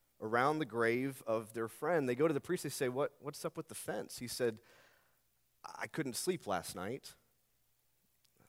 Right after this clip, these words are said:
I was so grief-stricken over the fact that your friend was not inside the cemetery, so I got up and I moved the fence. So now your friend's in the cemetery, where he belongs." The Holy Spirit meets Peter in this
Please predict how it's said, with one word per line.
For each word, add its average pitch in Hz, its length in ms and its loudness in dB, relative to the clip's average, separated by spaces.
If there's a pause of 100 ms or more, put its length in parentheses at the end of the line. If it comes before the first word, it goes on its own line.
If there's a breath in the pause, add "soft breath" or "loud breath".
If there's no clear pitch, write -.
(140)
I 117 100 4
was 131 160 2
so 165 540 6 (500 soft breath)
grief-stricken 135 640 0
over 123 180 4
the 110 100 -2
fact 127 300 2
that 117 100 -8
your 117 120 -4
friend 131 440 2
was 110 180 -2
not 120 300 2
inside 110 320 -2
the 113 60 -4
cemetery, 110 480 -4
so - 300 -4
I 120 160 2
got 127 300 4
up 113 260 4 (320 loud breath)
and 107 140 0
I 104 140 2
moved 104 320 -4
the - 40 -14
fence. - 520 -12 (720)
So - 140 -12
now 104 160 0
your 101 160 -2
friend's 95 340 -8
in 85 60 -12
the 80 80 -12
cemetery, - 580 -16 (300)
where 101 120 -2
he 95 80 -8
belongs." 78 580 -12 (2750)
The 120 60 -4
Holy 226 240 8
Spirit 165 440 6
meets 160 360 0
Peter 151 340 4
in 131 200 2
this 120 420 2